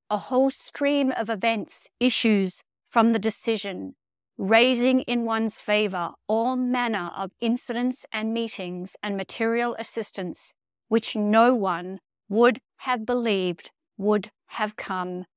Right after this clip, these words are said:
their way. Whatever you think you can do or believe you can do, begin it. Action has magic, grace, and power in it. This is to be committed.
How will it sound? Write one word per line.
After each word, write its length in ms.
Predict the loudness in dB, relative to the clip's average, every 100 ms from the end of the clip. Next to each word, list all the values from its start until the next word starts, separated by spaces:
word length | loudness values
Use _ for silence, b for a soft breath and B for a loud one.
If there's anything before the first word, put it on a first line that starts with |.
| _ -10
their 300 | -2 0 0
way. 500 | -2 -4 -6 -8 -14 _ _ _ _ _ _ _ _ _ _ _ _ _ _ -6
Whatever 380 | -4 0 0
you 220 | 2 0 0
think 380 | 0 0 0
you 100 | -2
can 440 | -4 -2 4 6 6
do 400 | 2 -2 -4 -4
or 100 | -2
believe 480 | 2 4 6 4 4
you 120 | 0
can 360 | -2 -6 -6 -6
do, 380 | -6 -6 -6 -8 _ _ -8
begin 380 | -8 0 2 2
it. 340 | -2 -10 -16 _ _ _ _ _ _ _
Action 440 | -2 0 -2 -4 -4
has 260 | -4 -6
magic, 540 | -2 -2 -2 -4 -6 -10 -12
grace, 580 | -4 -2 -2 -6 -10 -14 _
and 200 | -4 -4
power 440 | -4 2 2 2 -2
in 180 | -6 -8
it. 320 | -10 -14 -20 _ _ _ _ _ _ _ _ _
This 520 | -14 -12 -10 -10 -12 -18 _ _ _ _
is 120 | -14
to 100 | -12
be 160 | -6 -6
committed. 540 | -6 -8 -8 -8 -12